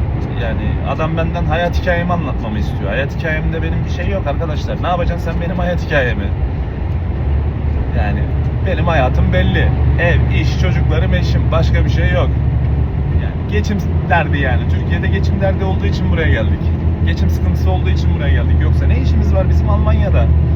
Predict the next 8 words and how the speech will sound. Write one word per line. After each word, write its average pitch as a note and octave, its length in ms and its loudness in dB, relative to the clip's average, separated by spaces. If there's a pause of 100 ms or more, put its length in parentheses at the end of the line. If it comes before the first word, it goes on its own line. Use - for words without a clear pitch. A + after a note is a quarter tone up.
(1300)
Ya - 100 4
güzel - 360 4
bir F#3+ 60 4
ülke F#3 220 2
mi? G3 160 0
Güzel A3 300 2
bir G3+ 80 0
ülke. - 300 0